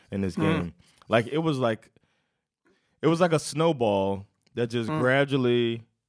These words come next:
Speaker 1: like, going downhill and just gradually got more momentum, more momentum, and they literally drained the Cowboys by the end of the game. It was just chunk runs after chunk runs. And I also wanna have my hot take that Brock Purdy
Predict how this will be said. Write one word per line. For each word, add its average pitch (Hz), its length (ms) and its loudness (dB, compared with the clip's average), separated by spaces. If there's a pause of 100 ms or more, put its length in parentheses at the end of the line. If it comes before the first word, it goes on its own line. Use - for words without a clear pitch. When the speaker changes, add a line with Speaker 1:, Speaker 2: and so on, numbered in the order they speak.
Speaker 1:
like, 104 200 -8
going 110 200 0
downhill 135 560 0
and 98 100 -10
just 92 160 -12
gradually 110 400 -2
got 110 240 0
more 120 180 2
momentum, 123 580 -2
more 107 180 0
momentum, 110 600 0
and 110 100 -2
they 117 160 4 (340)
literally 120 640 0
drained 107 800 -2 (140)
the 104 80 -12
Cowboys 92 640 0
by 98 160 0
the 95 60 0
end 104 160 0
of 98 60 0
the 95 60 -6
game. 95 380 0 (280)
It 110 60 4
was 113 160 2
just 104 220 0
chunk 123 420 2
runs 101 540 0
after 95 220 -2
chunk - 360 -2
runs. 95 340 -2 (480)
And 110 140 -2
I 104 40 2
also 127 360 2
wanna 110 320 0
have 113 180 0
my 107 140 0
hot 113 260 -2
take 98 400 -6 (440)
that 101 340 0 (1160)
Brock 123 380 2
Purdy 104 640 0